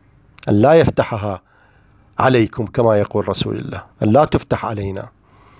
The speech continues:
وأن يتجاوز عن ذنوبنا. ويغفر لنا، إنه نعم المولى ونعم النصير. أسأل الله تعالى أن يغفر لنا ويرحمنا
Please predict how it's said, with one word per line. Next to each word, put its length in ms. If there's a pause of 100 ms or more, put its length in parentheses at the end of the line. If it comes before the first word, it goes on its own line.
(640)
وأن 140
يتجاوز 540
عن 140
ذنوبنا. 460 (840)
ويغفر 540
لنا، 260 (680)
إنه 320
نعم 300
المولى 640 (640)
ونعم 560
النصير. 480 (880)
أسأل 180
الله 260
تعالى 460 (240)
أن 60
يغفر 380
لنا 300 (120)
ويرحمنا 760